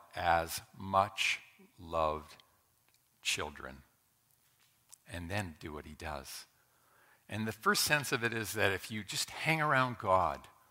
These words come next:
that you actually are with him on a regular basis, that his love,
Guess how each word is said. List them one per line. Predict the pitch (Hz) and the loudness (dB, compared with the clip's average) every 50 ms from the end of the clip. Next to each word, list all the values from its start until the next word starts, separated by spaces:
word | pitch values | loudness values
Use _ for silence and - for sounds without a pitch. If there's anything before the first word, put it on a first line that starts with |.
| _ _ _ _ _ _ _ | _ _ _ _ _ _ _
that | - - 127 | -16 -12 -6
you | 131 117 110 | -2 0 2
actually | 104 107 117 120 - - - 123 110 107 98 92 - - - | 4 4 2 2 0 -2 -2 -2 -4 -4 -4 -6 -10 -14 -14
are | - 85 92 92 90 - - - | -10 -8 -8 -8 -8 -10 -8 -4
with | 117 123 - | -4 -4 -2
him | - 120 101 | -2 -2 0
on | 98 92 | 0 0
a | 90 | 2
regular | 87 95 95 101 101 90 92 | 2 2 2 2 2 -2 -2
basis, | 80 - 90 87 87 - - 78 76 - | -2 0 0 0 0 0 -4 -6 -6 -6
that | - - 98 - - - 101 95 - | -4 -4 -6 -6 -8 -16 -18 -10 -4
his | - 135 139 120 110 | -2 -2 0 -2 0
love, | 104 98 98 101 92 82 82 85 - - | 4 8 8 8 8 8 2 -10 -14 -18